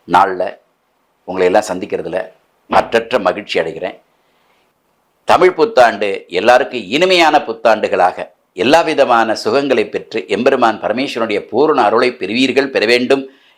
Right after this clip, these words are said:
என்று வாழ்த்துக்களோடு உங்களை அனைவரையும், இந்த பன்னிரெண்டு ராசிகளுக்கும் எவ்வாறாக இந்த வருடம் முழுவதும் அமைங்கிறத பார்க்கலாமா? தமிழ் புத்தாண்டு பலன் ரிஷபராசிக்கு எப்படின்னு பார்க்கலாமா? வழக்கமா என்ன, நாங்க எப்போதும் சொல்றது தான்.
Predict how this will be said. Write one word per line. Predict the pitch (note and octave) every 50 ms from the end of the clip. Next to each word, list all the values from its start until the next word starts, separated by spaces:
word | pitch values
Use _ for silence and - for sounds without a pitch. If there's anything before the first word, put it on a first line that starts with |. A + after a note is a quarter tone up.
| _
என்று | - G2 G2+ G#2+ G#2+ A2+ G#2+ F#2+ E2+ - - _ _ _ _ _ - -
வாழ்த்துக்களோடு | F#2 A2 C3+ D3 - - C#3 A2+ A#2 A2 G#2+ G#2+ G#2 G#2+ G#2 G#2 - -
உங்களை | - G2+ G#2 G2+ F#2+ F2
அனைவரையும், | E2 F2 A2+ C3+ C#3+ C3+ B2 A2+ G#2 G#2+ A2 A2 A2 - _ _ _ _ _ _ _ _ _ _ -
இந்த | - A2 A2+ G#2+ G2
பன்னிரெண்டு | - G2 A2+ D#3 E3+ E3 D#3 C#3+
ராசிகளுக்கும் | A#2+ B2 C3 B2+ A#2+ C3+ B2+ A#2+ A2+ A#2 B2 A#2 A2+
எவ்வாறாக | G2+ G2+ G#2+ B2 C3 B2+ A#2+ A#2 G#2+
இந்த | G#2+ G#2+ G#2 G2 G2
வருடம் | F2+ F#2 A2 C#3+ D#3 F#3 E3+
முழுவதும் | D3+ C#3+ D3 D3+ D3+ - B2 A2 A2
அமைங்கிறத | A#2 A#2 A2+ A2+ G#2+ G2+ G2+
பார்க்கலாமா? | F2+ - G2+ G#2 - G#2+ G#2 G2 A2+ D3 C#3+ A#2+ - - - _ _ _ _ _ _ _ _ _ _ _
தமிழ் | - A2+ B2 D3+ D#3 D3+
புத்தாண்டு | C#3 C3 - - A#2+ A#2 A2+ A2+ A2+
பலன் | A#2 A2 A2+ A#2+ A2 G2 G2 - _ _ _ -
ரிஷபராசிக்கு | G2+ G2+ - D3+ C#3+ C#3 C3+ B2+ A2 - F#2+ G2 G#2+ G#2
எப்படின்னு | - G#2+ A2+ G#2+ -
பார்க்கலாமா? | A#2 A2 - A2 G#2 A2+ B2 B2+ B2 A2+ G2 F#2+ F#2 -
வழக்கமா | - C3+ D#3 D#3+ D#3 D3+ D3 C#3
என்ன, | B2+ A#2+ B2 C3 B2+ A2+ F#2+ D#2 - _ _ _ _ _ _ _ _ _ _ _ _ _ _ _
நாங்க | - B2+ A#2+ A#2 A2
எப்போதும் | A2 G#2+ A2 B2 B2+ B2
சொல்றது | A#2+ A2+ A2 A2+ A2 G#2
தான். | A2 A#2 A#2 -